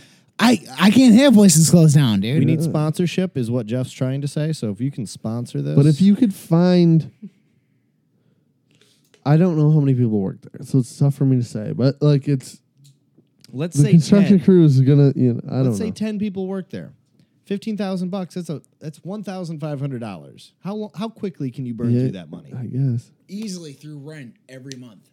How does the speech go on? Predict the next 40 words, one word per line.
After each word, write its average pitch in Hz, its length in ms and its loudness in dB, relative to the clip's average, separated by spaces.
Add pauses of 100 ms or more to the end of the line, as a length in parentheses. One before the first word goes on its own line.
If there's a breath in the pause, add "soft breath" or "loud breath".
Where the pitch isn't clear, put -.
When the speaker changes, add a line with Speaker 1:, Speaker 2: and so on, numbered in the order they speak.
Speaker 2:
Dude, 220 300 -20
you'd 196 180 -14
be 226 120 -12
done 190 520 -12
in 160 160 -16
a 170 40 -12
month. 170 140 -12
Speaker 1:
Every 175 300 6
month 165 320 8
through 139 280 2
rent, 117 280 2
Speaker 2:
You'd - 80 -14
Speaker 1:
just 135 280 2
Speaker 2:
be 131 60 -4
Speaker 1:
rent 143 260 4
Speaker 2:
done 143 80 0
in 143 40 4
Speaker 1:
alone. 110 300 4
Speaker 2:
a - 20 0
couple 147 300 -10
weeks. - 640 -18 (400 soft breath)
Speaker 1:
Yeah, 98 280 -4
it 113 200 -2
would 123 160 2
not 123 280 2
be 117 120 0
good. 92 320 -4 (400)
Speaker 3:
Yeah. 131 300 -18 (440)
Speaker 2:
If - 160 -20
you 120 60 -20
got 147 160 -10
a - 20 -10
coke 202 240 -6
Speaker 1:
Yep. 170 100 -2
Speaker 2:
problem, 135 260 -4
maybe 151 220 -6
just 147 180 -10
a - 20 -20
couple 165 240 -10
days. 170 480 -14